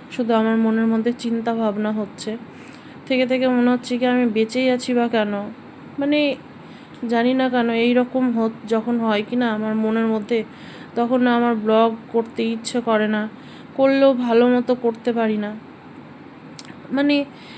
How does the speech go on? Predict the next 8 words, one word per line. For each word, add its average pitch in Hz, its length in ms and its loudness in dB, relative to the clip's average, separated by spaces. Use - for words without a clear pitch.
এই 262 180 0
সব 254 260 2
একটা 247 280 0
চলতে 233 400 0
থাকে। 214 320 -4
তো 277 60 -4
আজকে, 269 560 0
উম, 226 380 0